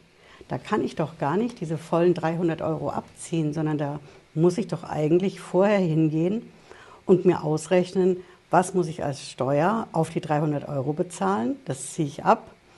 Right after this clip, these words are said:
Und nur das kann ich dann jetzt am zehnten September abziehen. Nein, so ist es nicht.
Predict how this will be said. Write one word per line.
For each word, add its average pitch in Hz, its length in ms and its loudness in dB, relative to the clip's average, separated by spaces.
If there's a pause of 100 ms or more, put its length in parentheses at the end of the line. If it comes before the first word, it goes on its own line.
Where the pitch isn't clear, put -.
(880)
Und 170 220 2
nur 160 140 4
das 262 280 0
kann 190 140 4
ich 170 140 4
dann 156 280 2
jetzt 160 220 2
am 160 160 2
zehnten 165 320 2
September 147 520 -2
abziehen. 139 600 -6 (1300)
Nein, 170 260 6
so 180 100 0
ist 185 160 0
es 190 160 -4
nicht. 151 340 -8